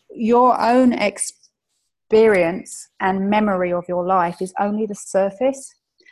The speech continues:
Somebody needs to be able to mirror back to you yourself, and then you can see where it is that you need to go. Um, if that's not available to you, then get yourself a journal.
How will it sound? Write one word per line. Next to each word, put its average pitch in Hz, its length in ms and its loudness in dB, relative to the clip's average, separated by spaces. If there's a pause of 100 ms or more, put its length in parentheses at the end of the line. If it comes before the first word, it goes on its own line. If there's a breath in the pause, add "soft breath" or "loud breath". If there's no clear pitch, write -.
(220 soft breath)
Somebody 185 840 -2
needs 202 320 -6
to - 140 -16
be 196 100 -4
able 185 300 -4
to 196 160 -12
mirror 214 360 -4
back 208 340 -4
to - 120 -16
you - 300 -12 (260)
yourself, 185 600 -8 (760)
and 190 240 -6
then 196 220 -4
you 185 120 -8
can 180 200 -12
see 180 500 -10 (180)
where 190 240 -4
it - 120 -10
is 175 160 -10
that - 120 -18
you 185 100 -10
need 185 240 -12
to - 100 -20
go. 175 320 -8 (1300 soft breath)
Um, 214 360 0 (160)
if 254 160 0
that's 247 280 -2
not 262 200 2
available 247 520 0
to 180 260 -8
you, 180 240 -4
then 196 320 -6
get 240 160 -6
yourself 226 380 -12
a 190 40 -10
journal. 185 520 -10